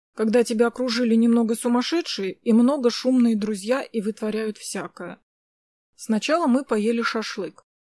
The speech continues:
За его готовность отвечал Леша. Ему поручили, не отрываясь, следить за готовкой, чтобы не пытался больше разжечь костер посреди двора.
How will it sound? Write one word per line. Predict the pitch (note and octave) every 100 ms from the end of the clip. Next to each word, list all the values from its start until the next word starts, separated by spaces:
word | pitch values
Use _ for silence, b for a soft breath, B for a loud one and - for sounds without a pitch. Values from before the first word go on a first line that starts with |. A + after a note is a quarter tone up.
| _ _
За | G#3 A#3
его | C4 C#4+
готовность | B3 B3 E4+ D#4+ C4 -
отвечал | G#3+ A3+ - C4 C4
Леша. | G#3+ F#3 - F3 _ _ _ _
Ему | G#3 C4 C#4
поручили, | C4 B3+ A#3+ - E4+ C#4
не | A#3+
отрываясь, | B3+ - A3+ G#3 B3 D4+
следить | - A#3 G#3+ G#3+ A#3
за | A3+
готовкой, | A3 A#3 G#3 F#3 - D3+ - _ _ _
чтобы | - A#3+ A3
не | A#3+ A#3
пытался | B3 - G3 - A#3
больше | A3+ B3 B3
разжечь | A3 A3 A3 A3 -
костер | G#3+ - C#4+ D#4
посреди | C#4 - G3+ G3
двора. | G#3+ G#3+ G#3 F3+